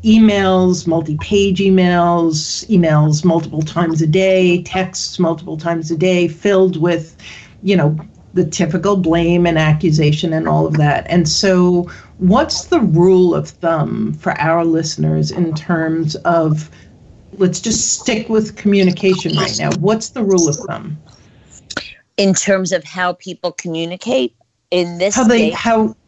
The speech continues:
Speaker 1: Yeah,
Speaker 2: Okay.
Speaker 1: yeah, how you would recommend your clients communicate.
Speaker 2: Oh, that's a very different question. I've been doing this for years. <laughs> I don't believe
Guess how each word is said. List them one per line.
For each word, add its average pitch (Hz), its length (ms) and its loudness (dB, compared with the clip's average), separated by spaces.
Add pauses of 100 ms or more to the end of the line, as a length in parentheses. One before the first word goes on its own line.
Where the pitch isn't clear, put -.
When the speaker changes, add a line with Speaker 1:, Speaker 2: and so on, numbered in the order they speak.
(160)
Speaker 1:
Yeah, 214 180 2
Speaker 2:
Okay. 214 300 -12
Speaker 1:
yeah, 185 120 2
how 208 200 0
you 220 300 4
would 185 200 2
recommend 165 720 -2
your 165 180 -2
clients 151 500 -6
communicate. - 680 -8 (300)
Speaker 2:
Oh, 180 160 -2 (200)
that's 160 220 0
a 165 60 0
very 170 360 0
different 151 440 -6 (120)
question. 139 460 -8
I've 175 240 -2
been 196 180 -12
doing 175 400 -10
this 156 560 -8 (320)
for 151 600 -4 (140)
years. 165 1300 -6 (320)
<laughs> - 340 -16
I 196 400 -2
don't 196 340 -4
believe 147 580 -12